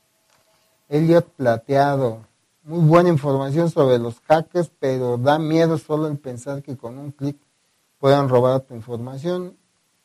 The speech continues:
Buenas tardes, feliz martes y gracias por esta transmisión. Es un gusto disfrutarlos desde el servicio de Mexicana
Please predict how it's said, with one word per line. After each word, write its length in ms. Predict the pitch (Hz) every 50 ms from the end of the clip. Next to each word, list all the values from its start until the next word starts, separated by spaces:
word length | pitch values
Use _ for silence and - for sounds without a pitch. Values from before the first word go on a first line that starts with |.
| _ _ _ _ -
Buenas 320 | 143 151 160 151 143 -
tardes, 320 | - 170 170 175 170 160 -
feliz 300 | - 139 139 147 143 147
martes 440 | 156 156 170 170 175 _ 151 135
y 40 | 143
gracias 360 | 135 139 147 143 147 151 131
por 280 | - _ - 131 127 131
esta 440 | 143 147 139 - _ 156 151 151 147
transmisión. 720 | - 135 123 117 117 120 120 117 - - 139 139 143 147
Es 140 | 147 131 -
un 160 | 147 131 131
gusto 420 | 135 147 147 139 _ - 156 151 147
disfrutarlos 800 | 139 123 117 _ - 110 110 - - 139 139 139 139 135 123 120
desde 240 | 117 113 113 113
el 120 | 113 110 110
servicio 480 | _ - 117 113 127 131 127 - 139
de 80 | 127 120
Mexicana 920 | 120 120 123 117 _ - 120 117 _ _ 143 147 147 143 139 139 143 160